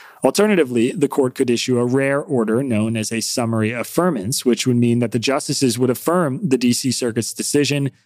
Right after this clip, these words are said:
without waiting for briefing or oral argument, Millhiser wrote. Should the court go the other route, however, and decide that it needs to review this case, that would be an enormous gift to Trump, one that could potentially lead him to getting off scot-free without ever being tried for his attempt to steal an election.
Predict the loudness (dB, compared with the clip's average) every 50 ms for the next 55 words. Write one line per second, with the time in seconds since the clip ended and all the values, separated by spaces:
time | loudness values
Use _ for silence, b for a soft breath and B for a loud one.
0 | B B 0 2 2 2 0 0 0 2 2 2 2 0 0 -2 -2 -2 0 2
1 | 2 2 0 0 -2 -2 -2 0 0 0 -2 -2 -2 -2 -2 -2 -2 -2 0 0
2 | 0 0 0 -2 -4 -4 -6 -4 -4 -4 -4 -6 -6 -6 -8 -6 -4 -4 -2 -2
3 | -2 -4 -6 _ _ _ _ _ _ _ 0 2 4 4 4 4 4 4 4 4
4 | 2 -2 0 0 2 2 2 2 2 2 2 0 0 0 0 0 0 -2 -4 -6
5 | -8 -6 -2 -2 -2 -2 -2 -2 -2 -2 0 0 0 0 0 -2 0 0 0 0
6 | 0 0 0 -2 -2 -2 0 2 2 2 2 0 0 0 2 2 2 2 2 2
7 | 2 2 0 -2 -2 -4 -6 -6 -6 -4 -6 -8 -8 _ _ _ _ _ -2 -2
8 | 0 2 2 2 4 4 2 2 0 -2 -2 0 0 0 0 0 0 0 0 -2
9 | -4 -4 -4 -4 -4 -4 -6 -8 -6 -2 0 2 2 0 0 -4 -10 _ _ _
10 | _ b b b 0 2 2 0 0 0 -2 -2 0 -2 -2 0 0 0 0 0
11 | 2 2 2 2 2 0 0 0 0 0 -2 -4 -4 -4 -4 -4 -2 -2 -2 0
12 | 0 0 0 0 -2 -2 -2 -4 -2 -2 -2 -2 -2 -2 2 4 4 4 4 2
13 | 2 0 2 0 0 0 0 0 0 0 0 0 0 0 -2 -4 -4 -4 -4 -4
14 | -4 -6 -4 -2 0 0 0 0 -2 -4 -4 -6 -6 -6 -6 -6 -6 -6 -4 -4
15 | -4 -4 -4 -2 0 0 2 0 0 -2 -4 -6 -8 -10 -14 -18